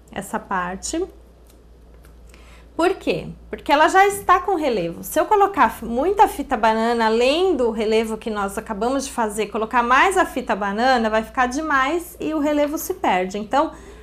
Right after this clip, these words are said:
a partir do momento que eu colo aqui, ela, ela mantém o relevo que eu fiz.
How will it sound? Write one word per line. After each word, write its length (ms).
a 20
partir 280
do 100
momento 460
que 120
eu 100
colo 380
aqui, 460
ela, 400
ela 340
mantém 500
o 40
relevo 460
que 100
eu 80
fiz. 480